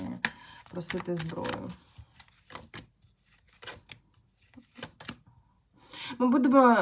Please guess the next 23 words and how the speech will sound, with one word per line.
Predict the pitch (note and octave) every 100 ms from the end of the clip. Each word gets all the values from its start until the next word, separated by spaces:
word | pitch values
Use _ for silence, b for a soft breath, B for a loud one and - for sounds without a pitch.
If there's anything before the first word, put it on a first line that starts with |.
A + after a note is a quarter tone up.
| E3
е, | G#3 G#3+ G#3
скажімо | - A3+ A3 G#3+
так, | G3+ G3 F#3+ -
е, | G3 F#3 F#3 - - -
розповідати | F#3+ F#3+ A3+ G#3 G3 F#3 F#3
про | A3
ворога, | A3+ D4+ D4+ A#3 G3+ F#3+ F#3 F#3+ G3 - G#3+ G#3+ _ _ _ _ - -
і | F3+
що | E3+ - F3 E3+ E3 D#3+ D#3
він | F3 G3
насправді | F3+ - F3 E3+ E3+ F3
не | F3+
має | F3+ F3 E3 D#3+ - - -
якихось | E3 - F3 - - - _ _ _ _ _ _ _ B B B B -
результатів | F#3 F3+ F3+ F3+ F3 E3+ F3+
на | F#3
полі | G#3 A3
бою, | A3+ C#4+ D#4+ A3+
які | F#3+ G3
мав, | F#3 F3+ F3 E3+ - -
хотів | - G3 F#3+ F#3
би | E3+ F3
мати. | E3+ E3 - - E3